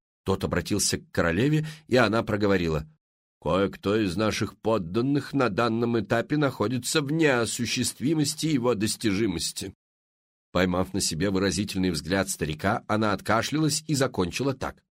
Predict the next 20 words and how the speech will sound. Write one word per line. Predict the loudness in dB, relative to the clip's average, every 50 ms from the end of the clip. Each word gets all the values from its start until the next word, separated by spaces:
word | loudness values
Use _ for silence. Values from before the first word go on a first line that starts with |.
| _ _ _ _ _ _ _ _ _ _ _ _ _ _ _ _ _ _ -2
"Нужно, | -2 2 4 6 6 6 6 6 4 4
чтобы | 4 2 2 2 2 0
кто-то | -2 2 6 8 10 10 10 8 6 0 0 -2 -6 _ _ _
отправился | 0 0 4 6 6 6 8 8 6 4 4 2
наверх | 4 6 6 8 10 10 10 10 8 4
в | 0 0
город, | 4 8 8 10 10 8 6 4 4
нашел | 4 4 6 8 6 6
там | 8 6 4 4 4
Титуса | 0 2 2 2 4 2 2 4 4 4 4 4 0 -6 -12 -4
и | 0 0 2
других | 4 4 4 4 4 4 2 2 2
и | 2
сообщил, | 2 4 6 6 6 6 4 4 4 4 4
что | 4 4 4
мы | 4 4
переходим | 2 4 4 4 4 4 4 4 4 4 2 2
на | 4
другое | 6 6 6 8 8 10 10 10 10 8
место. | 6 4 4 4 2 2 0 2 0 0